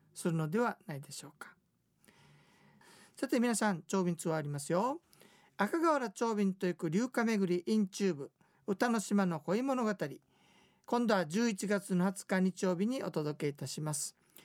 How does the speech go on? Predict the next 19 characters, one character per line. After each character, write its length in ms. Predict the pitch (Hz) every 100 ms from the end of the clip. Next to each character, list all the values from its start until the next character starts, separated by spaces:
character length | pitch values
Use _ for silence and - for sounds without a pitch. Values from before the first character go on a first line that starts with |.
| - _ -
歴 220 | 190 185
史 100 | 196
の 140 | 202
マ 160 | 190 196
ル 100 | 190
秘 120 | 180
話 300 | 175 175 -
を 60 | 160
流 160 | 170
歌 160 | 196 185
と 100 | -
と 80 | -
も 120 | 160
に 60 | 151
旅 180 | 160 156
し 120 | 160
ま 100 | 147
す 120 | 147
よ。 200 | 202 349